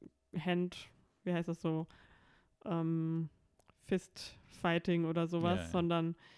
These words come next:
Speaker 1: ja, ich bin ja auch ein großer F-, ich war, von den alten Filmen mochte ich immer diesen Nightcrawler total gerne.
Speaker 2: Mhm.
Speaker 1: In den neuen hat der halt, der hat, das hatte er früher auch schon, aber der hat halt so einen lächerlichen deutschen, ähm, Dialekt,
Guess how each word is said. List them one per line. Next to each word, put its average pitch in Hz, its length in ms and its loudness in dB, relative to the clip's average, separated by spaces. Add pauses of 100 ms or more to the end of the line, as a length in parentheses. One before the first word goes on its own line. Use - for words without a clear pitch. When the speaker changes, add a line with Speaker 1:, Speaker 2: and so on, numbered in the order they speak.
(340)
Speaker 1:
ja, 160 140 -2
ich - 180 -6
bin 214 120 8
ja 196 120 10
auch 185 100 4
ein 190 140 6
großer 214 380 8
F-, - 160 0 (100)
ich - 160 0
war, 190 220 10
von - 400 6
den 180 120 8
alten 240 320 4
Filmen 185 320 6
mochte 196 240 2
ich 202 80 0
immer 175 220 4
diesen 170 320 2
Nightcrawler 170 640 4
total 175 380 0
gerne. 175 480 4
Speaker 2:
Mhm. 117 260 -4 (140)
Speaker 1:
In 180 80 4
den 175 100 6
neuen 185 420 6 (160)
hat 190 240 4
der 190 100 8
halt, 175 480 2
der 190 100 2
hat, 185 120 6
das 175 120 0
hatte 190 220 8
er 196 140 8
früher 233 380 8
auch 214 180 6
schon, 170 200 4
aber 170 180 2
der 180 120 4
hat 185 140 4
halt 180 160 6
so 185 80 4
einen 185 160 8
lächerlichen 208 560 4
deutschen, 196 640 6 (640)
ähm, 170 640 4 (240)
Dialekt, 175 560 2